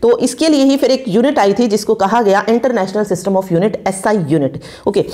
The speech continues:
आज़ादी से पहले भारत में यह पद्धति प्रयोग में लाई जाती थी। वन फुट जो था वो तीस पॉइंट अड़तालीस सेंटीमीटर दिया है, वन केजी जो है टू पॉइंट टू एलबीएस दिया गया है इसमें, ओके।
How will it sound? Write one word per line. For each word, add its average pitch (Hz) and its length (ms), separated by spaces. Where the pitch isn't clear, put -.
आज़ादी 285 360
से 277 120
पहले 247 340
भारत 226 320
में 226 100
यह 208 140
पद्धति 214 300
प्रयोग 185 280
में 214 80
लाई 175 200
जाती 165 240
थी। 233 180
वन 220 280
फुट 214 240
जो 185 160
था 185 140
वो 202 140
तीस 196 280
पॉइंट 190 220
अड़तालीस 165 360
सेंटीमीटर 196 380
दिया 196 200
है, 220 80
वन 202 220
केजी 170 300
जो 170 140
है 185 60
टू 185 120
पॉइंट 170 220
टू 165 80
एलबीएस 135 420
दिया 147 180
गया 117 120
है 120 60
इसमें, 131 220
ओके। 285 160